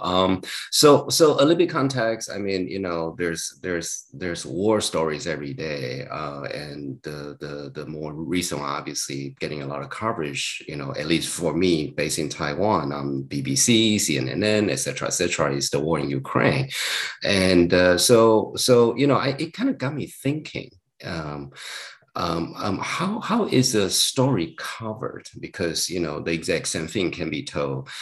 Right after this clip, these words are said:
uh, from so many angles. Um, and, uh, so, so Chris, you, you, you were there. You, you have been doing this. I mean, how, how, how do you decide?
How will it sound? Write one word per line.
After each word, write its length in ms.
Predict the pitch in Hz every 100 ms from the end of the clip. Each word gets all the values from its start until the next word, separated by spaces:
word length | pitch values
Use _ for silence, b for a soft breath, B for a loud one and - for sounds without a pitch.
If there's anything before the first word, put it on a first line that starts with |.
| B B -
uh, 300 | 76 67 67
from 240 | 95 76
so 160 | - 85
many 220 | 78 65
angles. 640 | 78 82 65 - - -
Um, 460 | - 73 67 67 67
and, 400 | 78 71 67 67
uh, 200 | 69 69
so, 480 | 69 76 71 69 52
so 180 | - 76
Chris, 460 | 69 120 92 - 85
you, 100 | 80
you, 240 | 87 95
you 160 | 104 120
were 140 | 113
there. 280 | 120 131 73
You, 140 | 82
you 140 | 85 104
have 100 | 107
been 140 | 95
doing 260 | 104 120 104
this. 320 | 64 - -
I 120 | 76
mean, 200 | 82 127
how, 340 | - 98 - -
how, 480 | - 110 107 107 -
how 140 | 127
do 120 | 139 151
you 60 |
decide? 640 | 143 135 127 139 - -